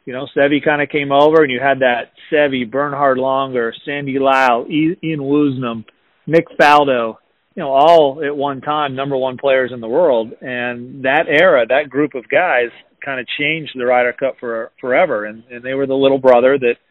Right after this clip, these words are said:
wanted to come over and, you know, and kinda beat up on their big brother. One of the things Europe's done really well,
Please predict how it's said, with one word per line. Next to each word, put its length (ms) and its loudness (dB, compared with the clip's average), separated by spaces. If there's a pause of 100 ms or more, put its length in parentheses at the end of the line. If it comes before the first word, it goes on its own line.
(200)
wanted 220 2
to 120 -4
come 140 -2
over 380 6
and, 360 -6
you 100 -10
know, 200 -8
and 100 -14
kinda 240 -4
beat 160 6
up 160 4
on 100 0
their 100 -4
big 180 4
brother. 320 0 (640)
One 180 0
of 60 -2
the 140 4
things 240 0
Europe's 340 4
done 240 0
really 260 4
well, 540 4